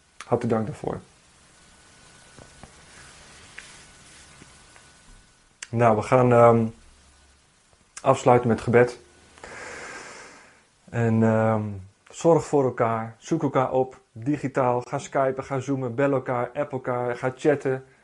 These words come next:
Zoek die verbondenheid op en, ehm, wees een zegen voor elkaar. Eh, afgelopen week heb ik een, eh, heb de tassen vol met boodschap van iemand gekregen, heb ik cadeautjes gekregen. Mensen hebben ons andere dingen gegeven en we voelen ons zeer gezegend en ik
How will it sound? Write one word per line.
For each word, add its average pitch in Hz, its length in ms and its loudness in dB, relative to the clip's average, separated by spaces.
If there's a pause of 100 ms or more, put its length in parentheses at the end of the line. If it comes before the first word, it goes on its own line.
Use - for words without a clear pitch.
(220)
Zoek - 320 -6
die 147 100 0
verbondenheid 123 520 -2
op 120 340 -6
en, 113 360 -6
ehm, 110 380 -6 (480)
wees 131 200 0
een 120 220 -8
zegen 123 460 4
voor 107 200 -6
elkaar. 107 380 -12 (1160)
Eh, - 260 -20
afgelopen 127 320 -4
week 131 200 4
heb 123 120 0
ik 117 100 -4
een, 117 260 -4
eh, 113 220 -2
heb 110 140 -8
de 113 120 -10 (220)
tassen 165 280 0
vol 143 140 -4
met 120 120 0
boodschap 143 400 0
van 127 100 -8
iemand 127 180 -6
gekregen, 120 540 -4 (160)
heb 113 120 -14
ik 117 60 -10
cadeautjes 135 360 2
gekregen. 120 560 -2 (880)
Mensen 131 240 -4
hebben 127 180 0
ons - 80 -6
andere 135 220 -2
dingen 123 240 -2
gegeven 113 600 -4 (100)
en 113 240 -12
we 113 80 -6
voelen 117 260 -6
ons 113 240 -10
zeer 127 460 0
gezegend 117 580 -4
en 113 140 -12
ik 101 100 -10